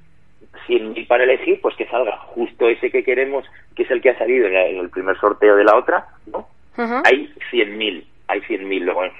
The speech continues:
Speaker 1: es cien mil posibilidades y una es la que coincide con que salga el mismo número. Pero claro, entonces esto si uno lo piensa, vale, pues es muy complicado, pero claro,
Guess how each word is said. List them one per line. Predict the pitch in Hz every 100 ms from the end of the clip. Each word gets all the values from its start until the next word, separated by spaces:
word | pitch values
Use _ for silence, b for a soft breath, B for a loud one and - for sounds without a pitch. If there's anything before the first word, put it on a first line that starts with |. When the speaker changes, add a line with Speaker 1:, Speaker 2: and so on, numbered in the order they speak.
| B
Speaker 1:
es | - 127 - - - - - -
cien | 117 107
mil | 117 123
posibilidades | 135 123 135 135 135 160 202 - - - - -
y | 104 117
una | 131 151
es | 151
la | 110
que | 101 95 - -
coincide | - 101 92 104 120
con | 131
que | 92
salga | 90 87
el | 87
mismo | 82 82
número. | 78 73 65 64 b b b
Pero | - 123
claro, | 131 143 104
entonces | 104 110 120
esto | 151
si | 123
uno | 104
lo | 104 101
piensa, | 113 135
vale, | 104 87
pues | 82 -
es | -
muy |
complicado, | - 82 80 85 98 110 139 b b -
pero | 131 123
claro, | 165 170 90